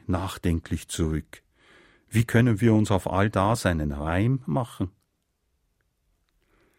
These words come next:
Markus hatte vom Anfang der guten Botschaft über Jesus Christus gesprochen. Seine Schrift ist also so etwas wie ein Verstehensweg.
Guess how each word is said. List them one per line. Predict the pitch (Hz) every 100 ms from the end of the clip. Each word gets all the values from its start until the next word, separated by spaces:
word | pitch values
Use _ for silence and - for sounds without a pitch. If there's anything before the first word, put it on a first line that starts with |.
| - - - -
Markus | 127 143 226 247 -
hatte | 160 - 160
vom | 160 147 156 -
Anfang | 120 170 196 - 190 196
der | 147
guten | 131 180 190 180
Botschaft | 147 131 151 160 -
über | 165 156
Jesus | 139 127 123 143 -
Christus | - 123 - - 80 71 -
gesprochen. | 98 - - 76 71 - 78 _ _ _ _ _ _ _ - - - -
Seine | 156 160 175
Schrift | - 160 254 - -
ist | 175 -
also | - 151 160 165
so | - 156
etwas | - 175 - 170 165 -
wie | 156 156 -
ein | - 131 143
Verstehensweg. | - 131 - 175 165 120 92 82 - - 82 92 73 - -